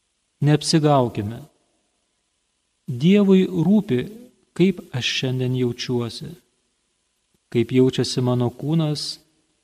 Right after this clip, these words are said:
kokia mano širdies būsena, kur link linksta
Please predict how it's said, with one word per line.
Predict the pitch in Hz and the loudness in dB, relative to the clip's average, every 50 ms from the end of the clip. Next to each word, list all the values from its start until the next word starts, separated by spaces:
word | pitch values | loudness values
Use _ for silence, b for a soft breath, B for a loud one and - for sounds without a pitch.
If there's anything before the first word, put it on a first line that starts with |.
| _ _ _ _ _ _ _ - | _ _ _ _ _ _ _ 0
kokia | - 151 147 - 208 202 | 0 0 2 2 2 4
mano | 185 175 160 156 156 | 4 6 6 4 4
širdies | 143 - - 147 135 127 127 135 147 147 143 127 131 | 2 0 0 -2 -2 0 2 2 2 2 2 0 -4
būsena, | 127 135 143 139 - - 135 131 131 131 131 131 131 - _ _ _ _ _ _ _ _ | -4 -4 -4 -4 -4 -4 -4 -2 -2 -4 -6 -8 -10 -14 _ _ _ _ _ _ _ _
kur | - - 156 156 139 | 0 4 4 4 4
link | 147 151 156 175 185 190 185 180 - - | 2 2 2 4 4 4 4 2 -2 -6
linksta | 170 147 131 135 143 143 147 147 - - - 151 139 135 135 | -10 -4 -2 0 0 2 0 -2 -4 -6 -6 -4 -4 -4 -6